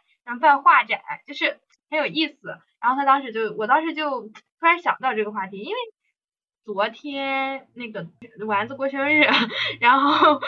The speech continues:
然后这两天又，又讨论生日这个点的时候，我就突然觉得，嗯，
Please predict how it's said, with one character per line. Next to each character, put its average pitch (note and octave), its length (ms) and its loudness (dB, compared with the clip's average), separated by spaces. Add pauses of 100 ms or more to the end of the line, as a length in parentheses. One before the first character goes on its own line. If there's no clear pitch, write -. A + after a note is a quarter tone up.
(240)
然 C#4+ 120 4
后 E4+ 120 6
这 F#4 140 0
两 C#4 200 4
天 D#4+ 100 2 (180)
又， E4+ 180 4
又 E4 180 -4
讨 A#3+ 160 -4
论 C4 160 -2
生 E4 220 -2
日 F4 160 -6
这 D4 80 -6
个 C#4 100 -4
点 C4 240 -10
的 G#4 100 -14
时 - 60 -20 (160)
候， A#3+ 160 -6 (340)
我 C4+ 120 -8
就 D4+ 80 -8
突 E4 140 -8
然 D4+ 180 2
觉 B3+ 120 -10
得， C4+ 100 -8 (380)
嗯， A#3 220 -12